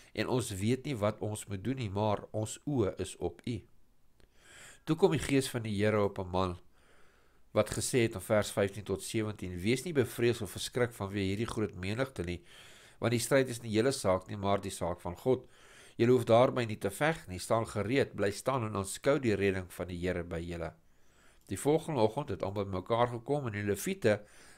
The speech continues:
is op die voorpunt geplaas waar hulle lofsange tot God moes gesing het.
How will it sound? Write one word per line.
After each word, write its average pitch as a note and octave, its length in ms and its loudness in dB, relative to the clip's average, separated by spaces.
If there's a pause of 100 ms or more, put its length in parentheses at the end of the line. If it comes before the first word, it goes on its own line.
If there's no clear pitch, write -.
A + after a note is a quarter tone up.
(120)
is A#2+ 120 -2
op B2+ 60 -2
die B2 120 0
voorpunt D#3 580 0
geplaas G2+ 520 0
waar G#2 240 2
hulle G2+ 220 4
lofsange G2 720 0
tot F#2+ 220 -6
God - 340 -8
moes F2+ 180 -12
gesing C3 340 -4
het. F2 220 -6